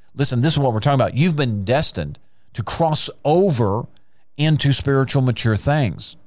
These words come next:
And we want to look at it as a, as a collective here. There was a point on God's plan here.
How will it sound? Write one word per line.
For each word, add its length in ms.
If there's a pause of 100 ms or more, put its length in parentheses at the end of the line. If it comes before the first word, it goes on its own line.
(120)
And 120
we 100
want 180
to 40
look 200
at 100
it 120
as 180
a, 200
as 160
a 60
collective 640
here. 240 (1120)
There 180
was 140
a 60
point 360
on 140
God's 320
plan 560
here. 320